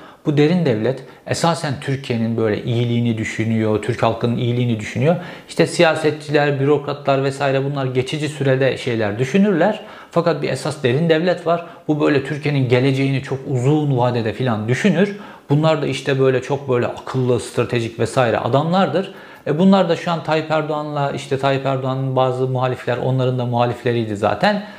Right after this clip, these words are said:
vesaire. Bunların yol temizliğinin yapılması için vesaire şimdilik bir ittifakları var ama bunlar ileride Tayyip Erdoğan'ı yiyecekler.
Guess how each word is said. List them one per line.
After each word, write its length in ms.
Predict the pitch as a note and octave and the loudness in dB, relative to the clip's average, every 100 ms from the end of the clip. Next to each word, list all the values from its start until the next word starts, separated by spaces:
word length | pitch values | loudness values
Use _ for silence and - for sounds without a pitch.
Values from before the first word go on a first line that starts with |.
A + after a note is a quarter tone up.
| - E3+ | -2 -2
vesaire. 320 | E3 D3+ D3 | 0 0 0
Bunların 340 | E3 D#3 D3+ | 0 0 -2
yol 240 | D3+ D#3 D3 | 2 2 2
temizliğinin 480 | C#3+ C3 B2 B2+ | -2 -4 -2 -4
yapılması 580 | B2+ C3 C3 C#3+ C3 - | 0 -2 -2 -2 -2 -4
için 280 | B2 - B2+ | -8 -6 -4
vesaire 320 | C3 B2+ A#2 | -2 0 -2
şimdilik 480 | A2+ D#3+ C#3+ B2+ - | -2 -2 2 2 0
bir 80 | A2+ | -4
ittifakları 800 | C3+ - C3 C#3 - C#3 B2 C#3+ | -4 -6 -2 0 2 0 0 2
var 200 | G#3 - | 2 2
ama 540 | G3 A#3+ C#3+ E3 F#3+ - - - - - | 0 2 2 0 -4 -12 -20 -20 -20 -2
bunlar 300 | G3 G3 D3 | 2 4 2
ileride 480 | F#3+ G3 C3 D3 F3 | 2 2 2 0 -2
Tayyip 280 | D3+ D3 C#3+ | -4 -4 -2
Erdoğan'ı 380 | B2 A#2 C#3+ | -4 -4 -4
yiyecekler. 1040 | E3 B2+ A#2 G#2+ - G#2 G#2 G#2 G#2+ G#2 | -2 -2 -2 -4 -4 -6 -6 -6 -8 -10